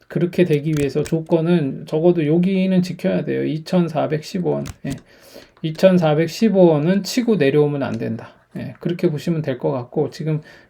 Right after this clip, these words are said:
그런 관점으로 하나가 볼 수 있고 두 번째 관점은 처음에 얘기했듯이 이렇게 여기가 일 파,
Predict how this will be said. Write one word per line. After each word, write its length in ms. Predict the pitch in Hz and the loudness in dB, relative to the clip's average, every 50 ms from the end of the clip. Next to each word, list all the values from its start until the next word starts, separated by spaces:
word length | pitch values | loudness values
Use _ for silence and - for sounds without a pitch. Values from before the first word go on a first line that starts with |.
| _ _ | _ _
그런 300 | - - 175 180 185 180 | 0 4 8 8 8 8
관점으로 500 | 180 151 147 147 - 170 160 160 160 151 | 8 4 0 2 0 0 0 2 0 0
하나가 340 | 151 180 180 175 170 165 160 | 2 2 2 2 2 0 -2
볼 160 | - 160 147 | -2 -2 -4
수 160 | 143 - - 131 | -4 -4 -6 -8
있고 400 | 120 - - 151 170 180 185 180 | -6 -4 -2 0 2 2 0 0
두 120 | 180 160 | 0 4
번째 260 | 156 180 185 180 180 175 | 6 6 6 6 4 2
관점은 540 | 151 151 147 - 156 147 165 185 190 185 | 2 0 0 0 -2 0 0 0 -2 -2
처음에 300 | 185 - 220 208 208 190 | -2 0 2 2 2 2
얘기했듯이 500 | 160 135 135 135 131 - - - - 151 | 0 0 -2 -4 -4 -4 -6 -6 -4 -4
이렇게 360 | 156 147 135 143 - - - 139 - - - - - - _ - _ - | -4 -4 -4 -6 -6 -8 -8 -10 -10 -10 -14 -20 -20 -20 _ -18 _ -2
여기가 320 | 151 156 175 175 170 175 | 0 2 2 4 4 4
일 240 | 160 165 180 190 185 | 6 6 6 6 4
파, 300 | - 165 151 123 - _ | 0 -4 -4 -4 -6 _